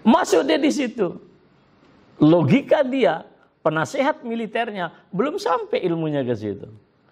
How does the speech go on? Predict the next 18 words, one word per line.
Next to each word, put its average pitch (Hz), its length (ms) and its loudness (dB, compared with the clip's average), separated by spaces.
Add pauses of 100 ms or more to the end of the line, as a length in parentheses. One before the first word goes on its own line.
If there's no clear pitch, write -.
(320)
Nabi 156 320 2
Musa 311 280 2
nyampe 208 280 -6
di 180 120 -4
situ, 208 280 -4
pukul. 185 560 -4 (800)
Mencair. 120 440 -6 (760)
Amantu. 117 680 -2 (320)
Udah 180 240 -4
nggak 120 200 -6
apa. - 80 -16 (1600)
Keyakinan 135 640 2
ini 123 400 0
yang 107 80 -4
hilang, 101 480 0
Pak, - 160 -2
dari 98 320 -4
kita. - 640 -12